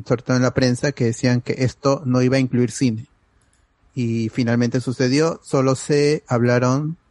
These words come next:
o se anunciaron cosas de contenidos que iban a llegar a Disney Plus o a Hulu, eh, Star Plus en consecuencia. Así que todo lo, lo,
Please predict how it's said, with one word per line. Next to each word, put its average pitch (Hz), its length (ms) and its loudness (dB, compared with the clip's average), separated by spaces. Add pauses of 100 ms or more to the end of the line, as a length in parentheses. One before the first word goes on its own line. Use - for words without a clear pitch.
(320)
o 117 220 0
se 127 120 0
anunciaron 127 420 0
cosas 135 540 -2
de 123 120 0
contenidos 123 460 0
que 135 80 -2
iban 123 120 0
a 120 40 -2
llegar 123 380 -2 (200)
a 120 160 0
Disney 139 360 0
Plus - 420 -2 (880)
o 139 340 2
a 135 80 0
Hulu, 127 440 0 (340)
eh, 120 340 0
Star 127 340 -2
Plus 143 260 0
en 120 100 -2
consecuencia. 123 720 -2 (1120)
Así 127 240 -2
que 127 200 0
todo 165 340 0
lo, 165 160 2
lo, 160 320 0